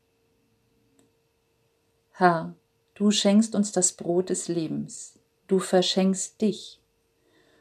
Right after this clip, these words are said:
Rüttle uns auf, die Welt nicht zu lassen, wie sie ist. Hilf uns aufzustehen für die Liebe, für Wahrheit und Recht. Darum bitten wir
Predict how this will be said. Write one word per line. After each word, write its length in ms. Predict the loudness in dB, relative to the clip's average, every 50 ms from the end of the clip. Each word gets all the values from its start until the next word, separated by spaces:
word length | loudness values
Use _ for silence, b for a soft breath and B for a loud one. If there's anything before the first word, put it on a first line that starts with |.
| _ _ 4
Rüttle 320 | 4 4 6 6 4 4
uns 320 | 6 4 2 2 0 -2 0
auf, 380 | 0 2 2 2 -2 -4 -4
die 180 | -2 -2 2 6
Welt 320 | 6 6 6 6 4 2
nicht 240 | 2 2 2 0 -4
zu 160 | -2 0 2
lassen, 540 | 4 4 4 2 2 0 -2 -4 -4 -4 -8 -6 -2
wie 100 | -2 -2
sie 160 | 0 -2 -4
ist. 460 | -4 -4 -6 -6 -8 -10 _ -20 -20 _ _ _ _ _ _ _
Hilf 180 | 6 6 6
uns 300 | 6 2 0 0 0 2
aufzustehen 880 | 6 6 6 6 6 2 -4 -4 -4 -4 -2 -2 0 2 2 4 2 0
für 160 | 0 0 -2
die 160 | -2 0 -4 -4
Liebe, 560 | -4 -2 -2 -2 -2 0 0 0 0 0 -2 b b b b b b b b _
für 220 | 4 4 4 6
Wahrheit 540 | 4 2 2 0 0 -2 -4 -4 -4 -6 -6
und 240 | -6 -6 -6 -6 -8
Recht. 440 | -8 -10 -10 -12 -18 _ _ _ _ _ _ _ _ _ _ _ _ _ _ _ _ _ _ _ _ _ _
Darum 220 | -8 -4 -2 0 2
bitten 380 | 2 2 2 2 0 0 2
wir 340 | 2 2 2 2 0 -4 -8